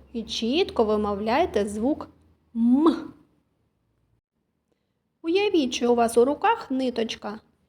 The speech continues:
Голосно всі разом вимовляйте звук М. Тягнеться ниточка? Ні, вона рветься.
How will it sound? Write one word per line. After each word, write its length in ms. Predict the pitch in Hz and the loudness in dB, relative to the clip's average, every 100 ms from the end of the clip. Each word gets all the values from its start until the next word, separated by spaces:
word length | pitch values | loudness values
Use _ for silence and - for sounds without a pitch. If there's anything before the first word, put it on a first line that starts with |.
| _ _ _ - | _ _ _ -12
Голосно 640 | 214 339 311 254 254 240 | -2 2 4 2 2 -2
всі 200 | 240 247 | 0 0
разом 380 | 247 269 370 480 - _ _ | 2 0 0 -2 -6 _ _
вимовляйте 800 | 214 220 214 208 214 349 392 214 | -4 -2 -2 -2 0 0 2 0
звук 380 | 196 208 311 - _ _ _ | 0 -2 -4 -6 _ _ _
М. 380 | 208 220 285 - - - _ _ _ _ _ _ _ _ _ _ _ _ _ _ | 0 4 4 0 -14 -20 _ _ _ _ _ _ _ _ _ _ _ _ _ _
Тягнеться 640 | - 226 247 392 466 466 392 | -10 -8 -2 0 0 0 2
ниточка? 640 | 311 233 185 - - 220 - _ _ _ _ _ _ _ _ | 4 2 0 -6 -10 -14 -16 _ _ _ _ _ _ _ _
Ні, 580 | 311 320 349 285 208 180 - _ _ | -4 0 2 2 0 -4 -14 _ _
вона 380 | 285 320 330 330 | -4 0 2 2
рветься. 680 | 320 311 262 - - 190 | 2 2 2 0 -6 -10